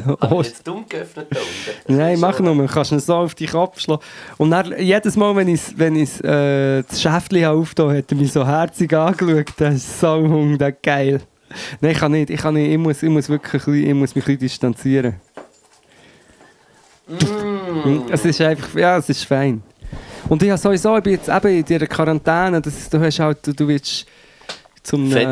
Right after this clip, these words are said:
Speaker 2: äh, ja, du wirst zum anderen Mensch, du isst und, und viel und, und, und, und es ist, du bist echt mit dir allein, mit, mit sich allein sein ist nicht leicht.
Speaker 1: Bei mir ist irgendwie, ja, in den letzten Tagen nicht hure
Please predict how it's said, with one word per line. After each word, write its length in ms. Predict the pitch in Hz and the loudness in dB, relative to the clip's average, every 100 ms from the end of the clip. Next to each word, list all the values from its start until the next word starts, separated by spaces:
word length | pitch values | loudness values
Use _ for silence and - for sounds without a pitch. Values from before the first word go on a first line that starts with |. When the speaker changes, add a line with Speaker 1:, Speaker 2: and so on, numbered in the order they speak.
| 127 - | -2 -6
Speaker 2:
äh, 60 | - | -8
ja, 340 | 143 180 196 180 | -2 0 2 0
du 80 | |
wirst 180 | 175 160 | -2 -4
zum 140 | 160 151 | -2 0
anderen 460 | 151 175 180 170 | 0 0 0 2
Mensch, 320 | 160 160 180 - | 2 0 -2 0
du 140 | 156 | 0
isst 320 | 156 165 - 165 147 147 | 2 -2 -6 -6 -2 0
und, 260 | 147 135 | 0 0
und 160 | 131 139 | -2 -2
viel 220 | - 147 | 0 0
und, 580 | 147 143 139 135 127 117 | 2 2 2 2 0 -2
und, 320 | 123 131 131 | -2 -2 -4
und, 220 | 117 113 | -4 -4
und 200 | 113 104 | -6 -8
es 100 | - - - - | -8 -8 -10 -12
ist, 440 | - - - - | -14 -14 -14 -14
du 40 | - | -8
bist 160 | - | -4
echt 180 | 139 - | -4 -2
mit 160 | 143 156 | -2 0
dir 140 | 156 | 0
allein, 420 | 143 156 202 214 | 2 2 0 0
mit, 320 | 135 123 - | 0 -2 -2
mit 160 | 147 147 | -2 -2
sich 180 | 170 156 | -4 -2
allein 280 | 143 165 175 | -2 0 -2
sein 120 | 151 | -2
ist 100 | 147 | -2
nicht 140 | 175 | -4
leicht. 340 | 185 175 110 - - - - - _ - _ _ - - | -4 -4 -6 -8 -16 -20 -20 -20 _ -20 _ _ -20 -6
Speaker 1:
Bei 80 | 117 | 0
mir 160 | 143 160 | 2 2
ist 120 | 147 | 0
irgendwie, 380 | 127 113 113 117 | 0 0 2 2
ja, 1500 | 107 95 - _ _ - _ _ _ _ _ _ - 113 | 2 0 -6 _ _ -20 _ _ _ _ _ _ -6 -2
in 80 | 120 | 0
den 80 | 107 | 0
letzten 300 | 107 - - | -2 -4 -6
Tagen 180 | 92 95 | -4 -2
nicht 160 | 135 | -4
hure 420 | 151 185 190 180 | -2 0 0 -2